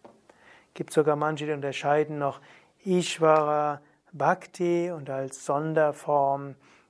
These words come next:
die Shakti Bhakti oder Prakriti Bhakti,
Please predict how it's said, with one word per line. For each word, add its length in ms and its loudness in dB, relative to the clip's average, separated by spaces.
die 400 -12
Shakti 680 0
Bhakti 480 -2
oder 180 -2
Prakriti 840 -2
Bhakti, 640 -2